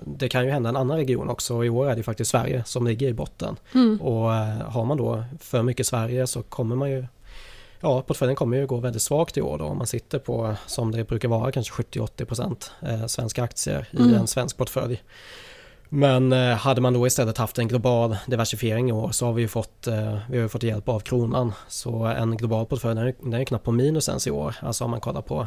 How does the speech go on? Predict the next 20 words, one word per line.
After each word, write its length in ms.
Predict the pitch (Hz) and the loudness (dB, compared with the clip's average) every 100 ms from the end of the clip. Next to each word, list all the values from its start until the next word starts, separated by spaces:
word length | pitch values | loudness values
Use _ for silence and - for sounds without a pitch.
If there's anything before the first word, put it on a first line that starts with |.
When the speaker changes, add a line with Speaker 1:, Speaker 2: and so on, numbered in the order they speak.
| - | -6
Speaker 1:
eh, 180 | 127 131 | -6 -6
globala 680 | 139 123 123 120 139 135 127 | -6 -4 -2 0 -2 -4 -4
aktier 380 | 127 - - 120 | -4 -6 -6 -4
i 100 | 120 | -4
svenska 320 | - 123 - | -4 -4 -4
kronor. 360 | - 127 120 123 - - - - | -2 -2 0 -2 -8 -20 -18 -10
Så 140 | - 120 | -4 0
det 100 | 120 | 2
där 180 | 123 | 4
har 100 | 143 | 4
ju 60 | 127 | 2
diversifierat 560 | 117 117 - 113 107 - | 2 0 0 -2 -2 -4
den 140 | 110 | -4
svenska, 480 | - 113 - 135 123 - | -2 -4 -2 -4 -4 -6
eh, 320 | 139 113 110 117 | -6 -2 -2 -2
delen 340 | 120 127 117 | -2 -2 0
väldigt 220 | 117 113 | 0 0
bra 160 | - 73 | -2 -4
i 20 | |
år. 160 | 78 | -4